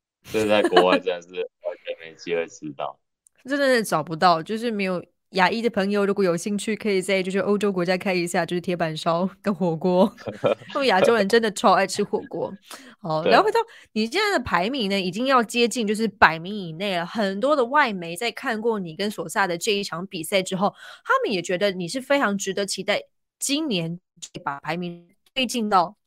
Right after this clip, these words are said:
Speaker 2: 一定百名以内的。你自己的今年度的目标是什么？
Speaker 1: 今年我目前是设在七十名内，对，希望自己可以达到七十名。我觉得以目前现在状况来讲是蛮有机会的，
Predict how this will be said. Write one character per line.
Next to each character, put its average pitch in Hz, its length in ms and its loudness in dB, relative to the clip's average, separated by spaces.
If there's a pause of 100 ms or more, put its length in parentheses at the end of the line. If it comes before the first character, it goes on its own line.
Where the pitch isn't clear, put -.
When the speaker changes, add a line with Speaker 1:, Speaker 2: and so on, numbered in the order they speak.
Speaker 2:
一 202 100 -6
定 196 320 -2 (680)
百 147 220 4
名 160 220 -4
以 165 120 -6
内 160 260 -6
的。 170 120 -4 (280)
你 226 100 0
自 403 160 0
己 170 180 -4
的 175 200 0
今 311 340 -4
年 180 180 -2
度 196 120 -2
的 175 100 -6
目 175 160 -6
标 151 140 -4
是 156 120 -10
什 - 200 -12
么？ - 100 -18 (1600)
Speaker 1:
今 147 300 2
年 104 320 4
我 98 140 6
目 117 260 4
前 95 240 2
是 104 160 -2
设 104 300 4
在 95 500 -2
七 95 300 -2
十 76 260 -10
名 73 300 -10
内， 76 200 -10 (160)
对， 78 280 -4 (340)
希 - 140 -6
望 98 180 0
自 92 100 -4
己 87 140 -4
可 85 140 0
以 82 100 -10
达 76 180 2
到 78 220 -8
七 82 240 -10
十 76 220 -14
名。 69 120 -20 (160)
我 98 160 -2
觉 107 120 0
得 117 280 6 (120)
以 98 240 -2
目 123 240 0
前 98 200 0
现 110 160 0
在 107 120 -10
状 107 200 0
况 101 240 -2
来 85 200 -6
讲 80 240 -8
是 95 160 -10
蛮 85 240 -2
有 80 80 -14
机 78 180 -10
会 76 220 -2
的， 64 60 -20